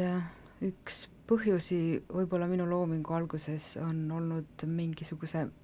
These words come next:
negatiivse, nagu armastus negatiivis, et see on nagu foto, mm, mis,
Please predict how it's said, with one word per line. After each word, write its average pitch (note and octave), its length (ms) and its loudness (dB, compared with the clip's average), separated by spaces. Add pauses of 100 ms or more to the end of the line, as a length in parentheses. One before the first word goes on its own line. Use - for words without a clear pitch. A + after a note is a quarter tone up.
(140)
negatiivse, E3 840 0 (800)
nagu F3+ 160 6
armastus G3 440 6
negatiivis, D3+ 760 0 (180)
et D3+ 100 -4
see E3 120 0
on D#3+ 80 0
nagu D#3+ 140 -2
foto, G3+ 420 2 (480)
mm, D#3+ 120 -4 (600)
mis, D#3+ 160 -4